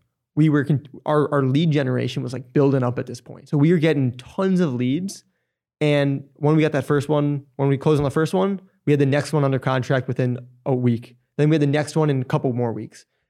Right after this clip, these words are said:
And for one of the property owners, he had two properties we had under contract. So we were, like, moving at a really fast pace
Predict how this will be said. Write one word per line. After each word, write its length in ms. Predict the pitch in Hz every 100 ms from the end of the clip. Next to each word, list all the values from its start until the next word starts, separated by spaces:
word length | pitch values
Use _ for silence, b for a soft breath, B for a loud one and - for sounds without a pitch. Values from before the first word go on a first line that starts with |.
| -
And 200 | 151 131
for 80 | 147
one 160 | 156
of 40 | 151
the 60 |
property 400 | 139 143 135 131
owners, 460 | 127 123 123 123 - _ -
he 80 | 135
had 140 | 127
two 160 | - 202
properties 400 | 143 120 117 117
we 80 |
had 100 | 120
under 160 | 113 120
contract. 500 | - - - 117 131 _
So 100 | -
we 140 | 147 175
were, 140 | 240
like, 160 | 214 135
moving 320 | 143 170 185
at 80 | 151
a 80 | 120
really 360 | 156 151 147
fast 440 | - - 131 131 -
pace 420 | 135 185 -